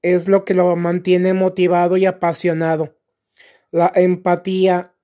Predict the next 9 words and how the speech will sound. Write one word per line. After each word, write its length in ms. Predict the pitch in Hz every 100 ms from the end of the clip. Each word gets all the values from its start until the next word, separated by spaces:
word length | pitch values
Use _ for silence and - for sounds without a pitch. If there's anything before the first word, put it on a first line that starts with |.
| _
la 240 | 175 175
capacidad 600 | 185 180 180 175 190 175
de 120 | 180 185
conectar 720 | 185 180 180 - 175 170 170
profunda 580 | 180 175 185 185 185 190
y 60 |
significativamente 1200 | 180 180 175 165 165 165 160 175 175 175 175 185
con 220 | - 160
otros 680 | 156 165 165 165 170 -